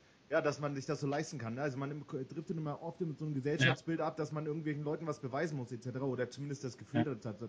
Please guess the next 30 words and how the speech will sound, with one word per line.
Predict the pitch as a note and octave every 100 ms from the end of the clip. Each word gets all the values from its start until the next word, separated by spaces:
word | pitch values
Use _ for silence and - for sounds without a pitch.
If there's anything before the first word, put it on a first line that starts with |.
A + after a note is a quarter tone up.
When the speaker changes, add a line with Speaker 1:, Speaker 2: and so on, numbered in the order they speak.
| -
Speaker 1:
dazu | B2+ - C3
hat. | C#3+ - - - -
Umso | D#3 D#3+
Speaker 2:
Ja. | D3
Speaker 1:
schöner, | - G3+ G3
dass | E3+ E3+
es | E3
dann | E3 D#3+
eben | E3
doch | D#3+
noch | E3
Leute | D#3+ D#3 D#3
gibt, | D#3+ D#3
die |
dann, | C#3+ D3 C#3 - - - -
ja, | D#3
Speaker 2:
Ja. | C3
Speaker 1:
die | D3+
dann | D#3
authentisch | D#3 D#3 E3+ E3+
ist, | F3+ C#3+ C#3
sind, | F3+ D#3+
wo |
man | E3 D#3+
weiß, | C#3 D#3 D#3+
was | D3
man | C3+ A#2
hat, | C3
sozusagen, | A2 - G2 G2 F2
ne? | G#2